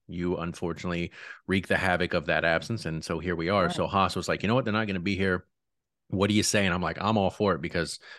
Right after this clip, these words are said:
Speaker 1: I'm all about punishing you when you don't show up and do your homework." So that's what we're gonna do. So I'm gonna let Haas take it away and jump us into this,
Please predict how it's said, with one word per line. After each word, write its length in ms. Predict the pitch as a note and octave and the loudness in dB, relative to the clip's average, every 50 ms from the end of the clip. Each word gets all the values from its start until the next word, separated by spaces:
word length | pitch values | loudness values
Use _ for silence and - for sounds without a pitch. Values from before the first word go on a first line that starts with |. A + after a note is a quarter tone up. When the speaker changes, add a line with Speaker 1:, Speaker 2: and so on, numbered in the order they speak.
| - - | 0 2
Speaker 1:
I'm 140 | D#3 F3 | 6 8
all 100 | E3 C#3+ | 8 8
about 240 | C3+ A#2+ A2+ G#2 G2+ | 8 6 6 4 4
punishing 380 | F2 A2+ G#2+ G2+ F#2 - F#2 E2+ | 4 2 2 2 2 0 -2 -2
you 100 | E2 E2 | -2 -2
when 100 | D#2+ E2 | -2 -2
you 100 | E2+ E2+ | -2 0
don't 160 | E2 E2 E2 - | 0 -2 -2 0
show 100 | - E2+ | 0 0
up 60 | E2 | 0
and 60 | C#2 D#2+ | 0 -2
do 60 | D#2+ | -4
your 100 | D#2+ D#2+ | -4 -2
homework." 300 | F2 F2 D#2+ D#2+ - - _ _ _ _ _ _ _ _ _ _ _ _ _ - - - _ | -2 -2 -2 -4 -6 -8 _ _ _ _ _ _ _ _ _ _ _ _ _ -20 -20 -20 _
So 160 | - - G#2 F#2+ | -2 0 2 4
that's 200 | G#2 G2+ F2+ - | 4 4 4 2
what 40 | G2+ F2+ | 0 0
we're 40 | |
gonna 140 | F2+ F2+ F2 | 0 0 0
do. 160 | E2 E2+ E2 | 0 0 -2
So 260 | - - A2+ G2 F#2+ - | 0 2 4 4 4 4
I'm 140 | - A2 C3 | 4 4 4
gonna 160 | D#3+ D#3+ D3 | 4 4 4
let 160 | C#3+ C3 A2+ | 4 2 2
Haas 320 | G2+ - A#2 G#2+ G2+ - - | 2 0 0 0 0 -2 0
take 220 | - A2 F#2+ - | -2 0 0 0
it 40 | F#2 | 0
away 240 | F2+ G2 G2 G2 F#2+ | 2 2 4 4 2
and 80 | F2+ | 2
jump 220 | F2+ G2 F#2 F2+ - | 2 0 0 0 0
us 140 | F2+ - | -2 0
into 240 | G#2 G#2 G2 - A2+ | 0 0 2 2 2
this, 260 | G#2+ A2 A2 - - | 2 2 2 0 -2